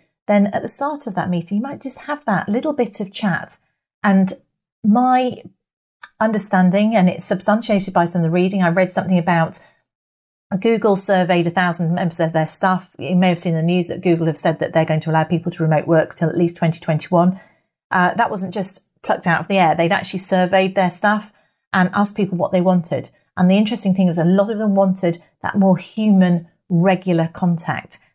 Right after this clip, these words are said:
They did still want that. People can feel isolated. So the regular review,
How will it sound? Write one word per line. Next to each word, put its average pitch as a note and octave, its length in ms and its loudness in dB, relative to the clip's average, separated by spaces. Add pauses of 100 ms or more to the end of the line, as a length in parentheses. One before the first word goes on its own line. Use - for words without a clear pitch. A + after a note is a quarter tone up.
They F3+ 220 -4
did F#3+ 220 0
still F3+ 360 0
want E3 380 -2
that. D#3 260 -2
People F#3+ 300 -2
can F#3+ 320 -2
feel F3+ 300 -2
isolated. - 720 -4 (480)
So G3 400 -2 (160)
the G#3+ 120 -6
regular C#4 380 0
review, G#3+ 720 -2